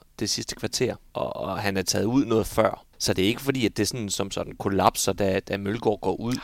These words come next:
Jeg synes egentlig, det står, står fint i, i en længere periode. Og så er det til, til slut i,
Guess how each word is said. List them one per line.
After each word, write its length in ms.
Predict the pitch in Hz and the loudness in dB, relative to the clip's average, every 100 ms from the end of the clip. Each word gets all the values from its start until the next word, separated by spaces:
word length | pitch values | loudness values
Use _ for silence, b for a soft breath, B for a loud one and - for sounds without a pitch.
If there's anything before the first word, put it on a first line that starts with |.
| - | -8
Jeg 80 | - | -8
synes 240 | 123 123 | -6 -2
egentlig, 160 | 117 98 | -2 -2
det 80 | 95 | -2
står, 380 | 123 113 98 - | 2 2 2 -4
står 220 | - 107 | -2 -2
fint 320 | - 131 95 | -2 -6 -4
i, 180 | 101 98 | -4 -4
i 120 | - | -4
en 100 | 98 | 0
længere 260 | 101 110 120 | 2 2 2
periode. 460 | 107 95 95 107 - B B B | 2 -2 -2 -4 -6 B B B
Og 140 | 92 | -2
så 100 | - | 2
er 60 | 104 | 4
det 160 | 110 | 2
til, 380 | - 110 101 92 | 2 4 6 4
til 140 | - - | 2 -4
slut 300 | - 113 123 | -4 -4 -2
i, 320 | 101 92 | -2 -2